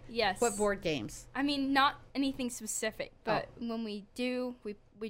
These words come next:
Speaker 1: tried charades over Christmas. That was, that was an
Speaker 2: <laughs>
Speaker 1: experience. Um, but I think the competition and just being out there and knowing that it's you and only you,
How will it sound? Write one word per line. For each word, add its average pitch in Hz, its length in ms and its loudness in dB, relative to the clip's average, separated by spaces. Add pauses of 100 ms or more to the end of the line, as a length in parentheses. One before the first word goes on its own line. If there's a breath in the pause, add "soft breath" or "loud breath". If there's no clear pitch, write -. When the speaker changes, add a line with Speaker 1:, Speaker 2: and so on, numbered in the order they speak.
Speaker 1:
tried 220 600 0
charades 202 580 -4
over 170 220 -8
Christmas. 180 560 -12
That 175 180 -12 (160)
was, 208 140 -6
that 226 140 6
was 247 120 2
an 208 80 -4
Speaker 2:
<laughs> - 0 -
Speaker 1:
experience. 170 720 -6 (380 soft breath)
Um, 190 300 -4
but 208 180 -4 (280)
I 226 100 -2
think 254 320 -4 (120)
the 214 100 -10
competition 214 760 -6
and 202 140 -6
just 214 200 -12
being 202 220 -8
out 180 200 -10
there 196 200 -4
and 190 200 -8
knowing 190 340 -8
that 185 120 -6
it's 180 180 -10
you 185 280 -8
and 180 120 -14
only 190 280 -10
you, 233 340 -6